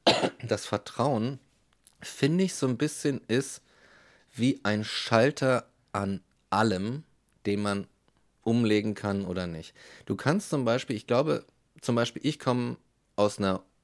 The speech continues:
aus einem Umfeld, anders wie du, in dem man, denk, behaupte ich jetzt mal, in dem man Menschen nicht vertrauen kann.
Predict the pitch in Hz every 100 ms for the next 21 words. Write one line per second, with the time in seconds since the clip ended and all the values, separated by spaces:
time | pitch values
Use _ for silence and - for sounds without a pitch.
0 | _ - 98 101 - 139 175 - 143 165
1 | - 92 107 123 - 85 92 98 180 -
2 | - - - - - 107 92 107 135 131
3 | 131 135 135 _ 95 107 - 95 - 98
4 | 98 - 131 - 131 135 147 104 107 107
5 | 120 139 135 120 117 143 - 113 113 -
6 | 110 120 - 110 - 101 98 - 80